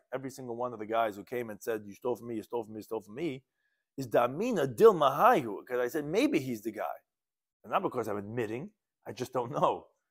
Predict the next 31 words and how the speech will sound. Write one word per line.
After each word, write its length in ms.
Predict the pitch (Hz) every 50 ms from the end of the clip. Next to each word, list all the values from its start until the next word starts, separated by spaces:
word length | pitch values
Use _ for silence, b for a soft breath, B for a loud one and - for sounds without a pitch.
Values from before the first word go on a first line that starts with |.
| _ _ _
So 80 | -
therefore 200 | 110 120 110 113
I'm 100 | 113 117
being 160 | 113 123 123 117
quiet. 360 | - 202 190 147 107 92 - _ _ _ _ _ _ _ _ _ _ _
So 100 | - 123
that's 180 | 123 156 170 -
the 80 | 180 170
machlekes 480 | 175 - - 202 208 170 175 175 143
regarding, 580 | 160 156 135 170 175 180 180 165 160 156 151 - _ _ _ _ -
would 140 | 131 139 135
this 180 | 156 151 - - -
only 240 | 165 180 180 180
be 160 | 160 143 156 147
if 80 | 123
he's 140 | 127 123 -
screaming 400 | - - - 156 156 151 147 139
and 100 | 127 -
saying, 180 | - 131 123 117
"Well, 120 | 117 120
I 100 | 120 123
don't 140 | 135 135 139
know 100 | 135 135
who 60 | 143
you 180 | 135 135 131 127
are," 340 | 131 131 147 - 214 247 - _ _ _ _ _ _ -
and 100 | 120 131
therefore 380 | 143 147 147 - 143 143 135 139
he's 140 | 135 120
gonna 200 | 117 131 127 131
be, 300 | 127 123 127 127 123 123